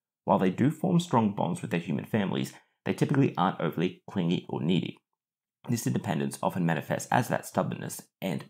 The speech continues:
Basenjis are notorious for being a little difficult to train. However, with patience and consistent positive reinforcement training methods, most Basenjis can learn basic obedience commands such as sit, stay, come when called, and lie down.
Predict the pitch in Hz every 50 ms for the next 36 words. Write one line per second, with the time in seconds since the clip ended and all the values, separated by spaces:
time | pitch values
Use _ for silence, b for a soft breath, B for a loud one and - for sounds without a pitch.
0 | - - - 127 117 107 101 85 - - - - - - 104 98 - - - -
1 | 85 82 - 62 73 101 120 113 - - - - - - - - - - 67 -
2 | - - 85 69 60 - - - _ _ _ _ _ _ _ _ - - 85 85
3 | 71 87 120 127 - 76 73 - - - 92 104 - 139 - - - - 175 -
4 | - - - - 107 - - 156 - - - - 69 80 175 - 110 110 - -
5 | 107 123 - - - - 135 131 - - 87 104 123 120 78 - - - - -
6 | - - _ _ _ _ _ _ - - - 64 76 107 - - - 143 135 -
7 | 104 80 69 71 69 - - - - 85 71 65 65 - 80 92 110 - 120 -
8 | 120 - - 78 - 69 - - - - - 65 60 82 101 - - - - -
9 | - - - - 123 - - - - - 82 78 78 73 73 - - - 131 87
10 | 80 76 - - 69 69 - 82 78 67 - 50 50 - - 76 65 60 53 -